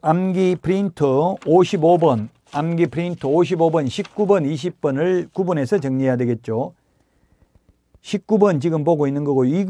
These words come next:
이십 번 외국인 토지 취득 특례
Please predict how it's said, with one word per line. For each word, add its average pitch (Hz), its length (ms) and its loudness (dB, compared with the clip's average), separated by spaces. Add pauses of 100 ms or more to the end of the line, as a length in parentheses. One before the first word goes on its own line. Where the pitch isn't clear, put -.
(140)
이십 196 320 -2
번 135 220 -2
외국인 190 640 -2 (260)
토지 180 280 -4
취득 175 300 -8
특례 160 420 -6